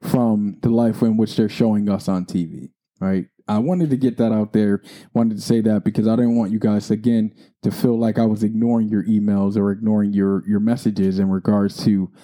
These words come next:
a bunch of these celebrities and their situations, right? My personal belief, these celebrities have an entirely different life that we don't know about, so it's no need to invest our time and energy into the way they live their life.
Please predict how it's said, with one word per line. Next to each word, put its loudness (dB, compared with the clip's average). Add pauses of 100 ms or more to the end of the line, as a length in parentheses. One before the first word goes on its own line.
(160)
a -4
bunch -2
of 2
these 2
celebrities 0
and 0
their 0
situations, -8
right? -2
My 0
personal 0
belief, -2 (520)
these 0
celebrities 0
have -2
an -2
entirely 0 (280)
different 0
life 0
that 0
we 0
don't 0
know 2
about, 0 (340)
so 2
it's -2
no 2
need 0
to -4
invest -2
our 0
time 0
and -2
energy 0
into 0
the 0
way 0
they 0
live -2
their -2
life. -10